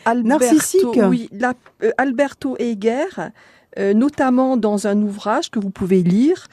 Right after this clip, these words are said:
Speaker 1: Le pervers narcissique et son complice », qui date de mille neuf cent quatre-vingt-neuf.
Speaker 2: C'est un livre de référence.
Speaker 1: De référence. Et à la différence du psychiatre,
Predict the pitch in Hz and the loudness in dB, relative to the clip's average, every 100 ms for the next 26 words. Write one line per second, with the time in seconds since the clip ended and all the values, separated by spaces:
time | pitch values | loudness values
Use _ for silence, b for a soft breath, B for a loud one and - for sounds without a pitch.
0 | B B B - 202 - 226 214 233 226 | B B B -6 -2 0 -2 0 -2 -2
1 | 196 208 - 214 - - 349 - 220 196 | -2 -2 -4 -8 -6 -4 -6 -4 -4 -2
2 | 202 196 - 240 220 - 226 302 - - | 0 -2 -2 -4 -4 -4 -6 -6 -10 -14
3 | b b - 220 185 262 - 190 196 202 | b b -6 -2 0 -2 -2 -4 -2 0
4 | 262 302 226 - 233 247 - - 160 - | 0 0 -2 -4 -6 -6 -8 -12 -10 -6
5 | 190 208 196 190 165 - - _ _ - | -6 -4 -4 -2 -4 -8 -18 _ _ -4
6 | - 202 233 214 196 196 - 269 311 247 | 4 6 6 4 -2 -2 -6 -8 -8 -8
7 | 160 196 208 214 214 202 175 190 196 214 | -2 0 0 0 -2 0 -2 0 2 4
8 | 214 302 285 269 269 214 196 - 254 - | 2 0 0 0 0 0 -6 -8 -6 -2
9 | 233 202 - | 0 -2 -8